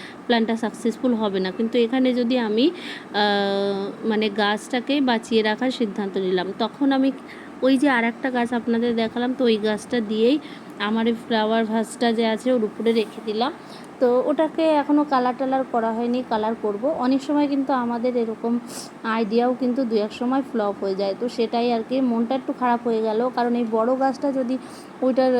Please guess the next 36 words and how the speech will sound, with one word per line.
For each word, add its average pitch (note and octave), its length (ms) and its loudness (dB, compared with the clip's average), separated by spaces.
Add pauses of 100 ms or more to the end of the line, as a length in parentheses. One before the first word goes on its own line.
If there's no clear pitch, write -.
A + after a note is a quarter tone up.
(120)
উপরে B3 380 2
রাখা A3+ 300 -2
যেত A#3+ 220 0
না, C#4+ 340 2
তাহলে A3 300 -2
দেখতে G#3 320 -2
অনেক A#3+ 340 0
ভালো G#3+ 240 0
লাগতো। G3 440 -2 (540)
তো C4 240 6
যাই D#4 280 4
হোক, D4+ 200 4
কিছু D4 200 2
করার B3 420 4
নেই। C4+ 300 4 (400)
তো A#3 140 4
দেখুন, A#3 360 2
এই A#3+ 220 2
যে, A#3+ 160 0 (100)
এই B3 100 2
জন্য A3+ 300 2
এই A3+ 440 2
আমি G#3+ 300 -2 (960)
এই A3 280 -2
যে A3 120 2 (380)
গাছটা, G#3+ 360 -2
ছোট C4+ 320 -2
গাছটা, A#3 300 -2
ওটাই A3+ 420 0
আর A3+ 180 -2
কি D#4+ 60 -4
ওই C#4+ 200 0
ফ্লাওয়ার G3+ 320 -2
ভাসটার G#3 360 -4
উপর A3+ 220 -4
রেখে A3+ 360 -2